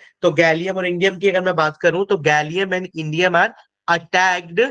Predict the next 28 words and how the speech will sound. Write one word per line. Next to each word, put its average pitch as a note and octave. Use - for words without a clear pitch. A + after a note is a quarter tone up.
neither E3+
by G#3+
cold G3+
nor F#3
by E3
the G3
hot E3+
water A#2+
unless F#3+
oxygen D#3+
is C#3
present। B2
यानी E3
जब E3+
तक A3
कि G#3+
oxygen G3
present F#3+
नहीं F3
होगा, E3+
गैलियम, E3
इंडियम F3
आप F3
कितना F3
भी F#3+
temperature E3+
बढ़ा D#3+
दो, D#3